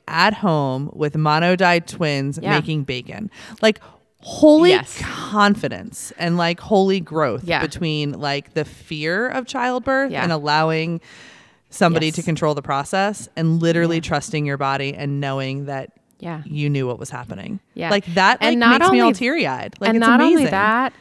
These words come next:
Speaker 2: but, like, the growth between, like, I was, I'm like, "I'm gonna breastfeed this baby with Lennox." He ended up
Speaker 1: Mm-hmm.
Speaker 2: in the nicu. And I'm like, first time mom trying to nurse in a upright wooden rocking chair with screaming preemies around me. I, I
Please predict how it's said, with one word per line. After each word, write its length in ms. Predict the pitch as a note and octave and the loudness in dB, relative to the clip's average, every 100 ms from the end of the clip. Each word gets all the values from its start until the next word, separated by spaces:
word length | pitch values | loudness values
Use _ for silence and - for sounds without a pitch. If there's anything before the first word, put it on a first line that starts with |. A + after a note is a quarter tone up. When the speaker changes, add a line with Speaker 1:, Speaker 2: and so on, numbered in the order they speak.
| _ | _
Speaker 2:
but, 140 | G#3 - | -6 -2
like, 240 | G3+ F#3+ - | -2 -4 -6
the 80 | F3+ | -4
growth 340 | F#3 G3+ A3+ | -2 -2 -4
between, 460 | G#3 - F3+ F3 E3+ | -10 -6 -4 -2 -4
like, 220 | D3+ - _ _ - | -6 -10 _ _ -8
I 320 | F3+ F3+ G3+ | -2 0 0
was, 260 | F3+ D#3+ - _ | 0 -2 -8 _
I'm 80 | G3 | -2
like, 180 | D#3+ D3+ - | -2 -4 -4
"I'm 140 | G3+ | -2
gonna 160 | E3+ D#3 | 0 -2
breastfeed 500 | C#3 C#3 - D#3 D3 | -6 -8 -10 -10 -10
this 160 | C#3 | -10
baby 320 | - C3+ - E2 | -10 -10 -10 -14
with 140 | D3+ | -10
Lennox." 360 | E3+ C#3+ - - | -8 -8 -10 -6
He 120 | F#3 | -2
ended 180 | G#3 F3+ | 0 2
up 120 | G3 | 2
Speaker 1:
Mm-hmm. 100 | F#3 | 0
Speaker 2:
in 100 | D#3+ | -4
the 80 | D3 | -4
nicu. 320 | C3+ - - - _ | -6 -10 -18 -20 _
And 120 | D#3+ D#3 | -6 -4
I'm 100 | D3 | -4
like, 260 | C3 - _ _ _ _ _ | -8 -12 _ _ _ _ _
first 260 | - A3 A3 | -6 -4 -4
time 120 | A3 | -4
mom 180 | F3 D#3 | -2 -4
trying 300 | D3+ E3+ E3+ | -4 -4 -4
to 120 | F3 | -6
nurse 360 | E3+ D#3 C#3+ - | -6 -6 -6 -6
in 140 | - D#3+ | -8 -8
a 160 | D3 - _ _ _ _ _ | -8 -12 _ _ _ _ _
upright 540 | A#3 - B3+ A#3 A3+ - | -4 -2 -4 -2 -2 -2
wooden 280 | F#3 F#3 F3 | -4 -2 -2
rocking 320 | D#3+ D#3+ E3+ | -4 -4 -6
chair 220 | - D3+ | -4 -8
with 140 | D3+ - | -8 -10
screaming 920 | - - E3+ F#3 G3 A3 A3 A#3 A#3 | -12 -12 -10 -8 -6 -2 -2 -2 -4
preemies 480 | - G3+ F3+ E3 D#3 | -6 -6 -4 -4 -4
around 300 | D3+ C#3+ C#3 | -6 -6 -6
me. 180 | C3+ C3 | -6 -8
I, 280 | D#3+ C#3+ C#3 - _ _ - | -6 -6 -6 -10 _ _ -10
I 160 | D3 | -6